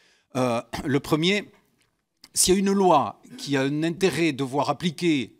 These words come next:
euh, sur, euh, Clipperton, euh, c'est, la passion Clipperton, c'est par exemple la loi littorale. Euh,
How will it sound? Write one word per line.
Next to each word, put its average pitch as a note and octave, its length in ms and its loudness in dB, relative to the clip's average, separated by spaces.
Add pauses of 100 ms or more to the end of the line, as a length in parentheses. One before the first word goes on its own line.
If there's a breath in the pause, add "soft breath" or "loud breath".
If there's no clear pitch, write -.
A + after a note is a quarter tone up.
euh, A#2 160 -12
sur, A#2+ 640 -4 (320 soft breath)
euh, G#2 500 -6
Clipperton, B2+ 720 -4
euh, F#2+ 560 -8
c'est, B2 220 -10 (240)
la G#2+ 120 -4
passion B2+ 340 -4
Clipperton, B2+ 580 -4 (200 loud breath)
c'est - 120 -10
par A#2+ 120 -4
exemple D#3 240 -6
la D3 80 -4
loi F3 160 -4
littorale. C3 560 -4 (600 soft breath)
Euh, B2 60 -12